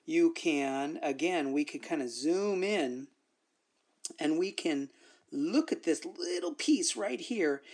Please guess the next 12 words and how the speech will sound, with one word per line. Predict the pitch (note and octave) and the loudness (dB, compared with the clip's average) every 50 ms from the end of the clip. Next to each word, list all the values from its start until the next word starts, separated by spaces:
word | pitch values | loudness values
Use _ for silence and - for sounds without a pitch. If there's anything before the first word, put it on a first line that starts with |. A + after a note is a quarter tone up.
| - - - - | -20 -18 -6 -2
and | E3+ F3 | 0 0
we | G3 A#3 | 0 0
can | A3 - A#3+ G#3+ | -2 -2 0 0
see | G3+ - - G3+ F3+ | 0 0 0 0 2
that | F3+ F3+ E3+ | 2 4 4
it's | F3 F3 - - - | 2 2 -2 -4 -4
two | - - - C#4 A#3+ | 0 0 2 2 2
hops | A3 - A3 D#3+ - - - - - - - - - _ _ - | 0 2 0 0 0 -4 -10 -10 -6 -6 -6 -6 -8 _ _ -2
right | D3 D#3 E3 E3 | 0 0 0 -2
there. | - D#3+ A#2 A2+ | -2 -6 -6 -6
One | A2+ A2+ - B2+ D3+ E3+ F3+ F#3 F#3 | -8 -8 -6 -4 -2 0 0 0 0
hop, | F#3 G3 G3 G#3 B3 - - | 0 0 0 0 -2 -4 -8